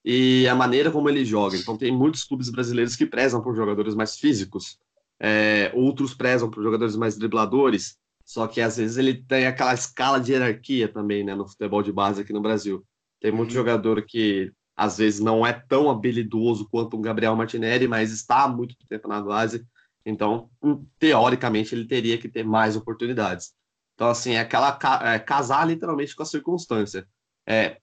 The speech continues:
Speaker 1: felizmente, eu acho que pra ele, pro Gabriel Martinelli, foi uma, além do aspecto financeiro, mas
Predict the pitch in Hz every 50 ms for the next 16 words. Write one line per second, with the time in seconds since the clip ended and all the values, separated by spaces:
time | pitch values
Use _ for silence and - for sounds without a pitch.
0 | _ _ _ _ _ _ - 123 120 123 117 107 120 117 123 117 131 113 110 -
1 | - 113 - 113 113 113 107 113 120 131 135 113 98 92 - _ _ - 107 101
2 | 107 104 98 101 104 104 107 107 107 110 104 101 107 107 110 110 117 110 107 104
3 | 98 95 92 90 - _ _ _ _ - 95 101 104 104 104 90 87 - _ _
4 | _ - 110 101 - - 110 107 - - 104 - 107 110 104 - - 117 120 123
5 | 120 110 101 92 - -